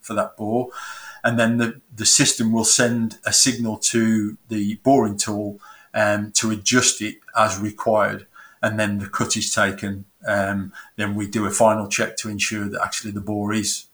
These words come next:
where we expect it to be. So it's a complete closed loop solution. Um,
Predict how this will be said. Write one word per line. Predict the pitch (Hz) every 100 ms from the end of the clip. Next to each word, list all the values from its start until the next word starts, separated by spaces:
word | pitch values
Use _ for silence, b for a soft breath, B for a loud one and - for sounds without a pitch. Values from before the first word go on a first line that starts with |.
| _ 110
where | 104 98
we | 101 101 101 -
expect | 101 - 113 - -
it | -
to | -
be. | 101 95 92 - B B B
So | 123
it's | 120
a | 123
complete | 147 147 170 127 -
closed | 120 113 104
loop | 107 101 - _ -
solution. | - 104 107 - 107 -
Um, | - 107 104 98 98 101